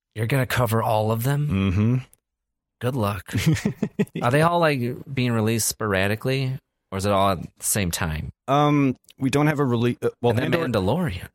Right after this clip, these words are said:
Speaker 2: Andor's coming out next. Then, um, we don't have a release date for the Bad Batch yet, but, uh, it's probably going to come out right after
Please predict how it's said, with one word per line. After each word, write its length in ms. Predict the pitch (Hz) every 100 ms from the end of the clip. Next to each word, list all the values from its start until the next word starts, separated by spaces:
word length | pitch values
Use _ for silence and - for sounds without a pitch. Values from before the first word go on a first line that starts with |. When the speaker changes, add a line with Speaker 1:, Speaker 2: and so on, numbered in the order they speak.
| -
Speaker 2:
Andor's 340 | 117 147 147
coming 200 | - 135
out 120 | 135 110
next. 380 | 98 - - - -
Then, 580 | 101 107 107 104 104 - _ _ _ _
um, 540 | 95 95 92 92 90 90 _ -
we 100 | 110
don't 160 | 117
have 100 | 131
a 40 | 123
release 280 | 104 104
date 220 | - 110 -
for 440 | 98 92 90 90
the 80 | 82
Bad 340 | 82 87 90 101
Batch 320 | 113 113 -
yet, 380 | 117 135 - -
but, 400 | 95 90 90 - _ -
uh, 500 | 92 90 87 85 85
it's 200 | 95 -
probably 340 | - 98 104 104
going 180 | 104
to 60 | 98
come 160 | 101 92
out 220 | 90 87
right 180 | 92 90
after 560 | 87 82 - 87 85